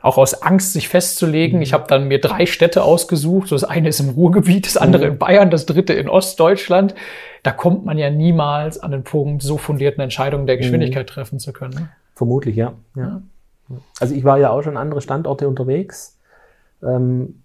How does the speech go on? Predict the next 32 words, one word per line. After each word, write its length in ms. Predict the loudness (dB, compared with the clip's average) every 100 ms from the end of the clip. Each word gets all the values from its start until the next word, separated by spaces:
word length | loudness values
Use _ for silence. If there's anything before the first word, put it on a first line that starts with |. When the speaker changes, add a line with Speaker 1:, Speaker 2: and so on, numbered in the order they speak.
| -8
Speaker 2:
man 160 | -8 -8 -18
braucht 360 | -4 0 0 0
jedes 280 | -2 -2 -4
Mal 300 | -4 -4 -6
Zeit, 340 | -4 -4 -2
um 140 | -4
sich 140 | -6 -6
dort 220 | -8 -6
einzuarbeiten, 720 | -6 -6 -6 -6 -2 0 0
Speaker 1:
Ja. 60 | -2
Speaker 2:
um 140 | -4
die, 300 | -4 -4 -6 -10 -20 _ _ _ _
die 60 | -4
Details 460 | -4 -2 -2 -4 -6
zu 140 | -8
kennen. 320 | -4 -2 -2
Und 140 | -2 -2
Speaker 1:
Ja. 160 | -2 -6 -16
Speaker 2:
es 120 | _ -12
ist 80 |
einfach 280 | -8 -8 -8
schon 260 | -6 -6 -8 -14 -20 -20 -20 -20 -18 -10
ein 80 |
großer 380 | -4 2 4 2
Vorteil 440 | 0 0 0 -4 -4
und, 120 | -6
und 120 | -8
auch 140 | -8 -8
sehr 220 | -8 -6
angenehm, 460 | -6 -6 -6 -6
wenn 100 | -6
man 180 | -8 -8